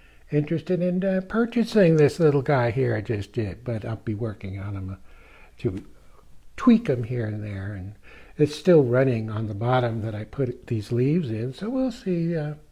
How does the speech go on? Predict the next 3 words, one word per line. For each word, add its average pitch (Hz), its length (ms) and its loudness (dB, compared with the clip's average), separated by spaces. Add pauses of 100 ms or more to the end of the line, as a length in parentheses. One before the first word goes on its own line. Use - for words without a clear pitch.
(920)
how 185 180 -2
that 175 320 0
progresses. 190 800 -6